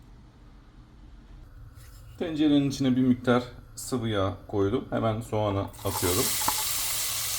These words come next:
Evet, biraz kavurdum ve ardından biberler ekledim. Evet,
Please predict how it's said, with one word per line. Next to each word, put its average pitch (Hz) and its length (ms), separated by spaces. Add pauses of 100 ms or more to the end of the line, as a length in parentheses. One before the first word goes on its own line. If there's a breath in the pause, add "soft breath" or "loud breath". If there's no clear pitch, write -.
(1080)
Evet, 110 140 (120)
biraz 90 320
kavurdum 90 500 (540)
ve 90 60
ardından 87 600
biberler 85 420
ekledim. 78 440 (3500)
Evet, 85 100